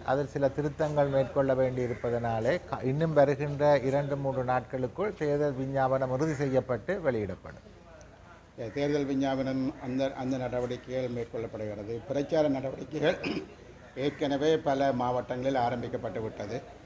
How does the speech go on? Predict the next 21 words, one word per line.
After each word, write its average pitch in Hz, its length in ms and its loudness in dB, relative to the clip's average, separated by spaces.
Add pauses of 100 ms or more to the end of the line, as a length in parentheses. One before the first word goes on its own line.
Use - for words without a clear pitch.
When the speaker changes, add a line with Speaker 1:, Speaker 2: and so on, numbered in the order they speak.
(360)
Speaker 2:
ஆ, 123 160 4
யாழ்ப்பாண 127 420 2
மாவட்டத்தில் 131 580 0
பல 123 220 0
இடங்களில் 120 460 -2
அந்த 120 300 -2
பிரச்சார 120 360 -2
வேலைகள் 117 360 -2
துவங்கி 113 280 -6
இருக்கின்றது. 113 440 -4
அதே 143 180 0
போன்று 131 400 -2
கிளிநொச்சி, 127 580 -4
வவுனியா 123 400 -2
மாவட்டங்களில் 117 640 -2
நேற்றைய 123 340 -2
தினத்திலிருந்து 113 640 -6
பிரச்சார 113 360 -6
வேலைகள் 110 340 -4
ஆரம்-, 107 260 -6
ஆரம்பமாகியிருக்கின்றது. 104 1000 -8